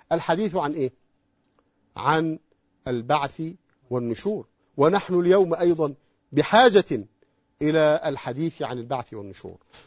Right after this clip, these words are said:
والتذكير بالبعث والنشور. لماذا؟ لأن أيضًا بعض الناس انصرفوا عن الدار الآخرة، ولو أيقنوا حقيقة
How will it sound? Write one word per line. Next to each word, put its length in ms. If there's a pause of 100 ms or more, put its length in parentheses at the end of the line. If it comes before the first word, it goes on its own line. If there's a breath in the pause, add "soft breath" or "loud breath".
والتذكير 920
بالبعث 440
والنشور. 540 (140)
لماذا؟ 400 (420)
لأن 300
أيضًا 260
بعض 320
الناس 520 (280)
انصرفوا 580 (320)
عن 140
الدار 280
الآخرة، 460 (360 soft breath)
ولو 220
أيقنوا 520
حقيقة 560